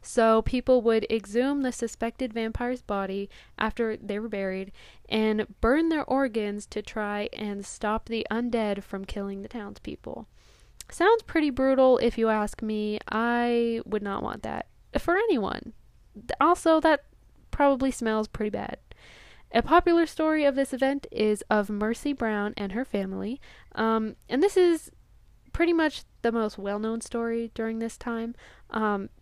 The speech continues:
of course, there are a bunch of others, but, um, everybody, basically, it, this,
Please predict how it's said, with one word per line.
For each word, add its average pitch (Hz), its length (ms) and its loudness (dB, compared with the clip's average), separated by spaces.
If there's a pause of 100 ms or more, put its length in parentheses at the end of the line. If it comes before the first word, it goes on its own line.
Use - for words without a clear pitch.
of 220 140 -4
course, 226 260 0
there 220 120 -2
are 202 140 0
a 202 60 -2
bunch 202 240 -4
of 196 80 -8
others, 202 400 -2
but, 190 340 -4 (120)
um, 196 420 -6 (1300)
everybody, 202 600 -2 (1500)
basically, 202 600 -4
it, 196 120 -8 (160)
this, 208 160 -4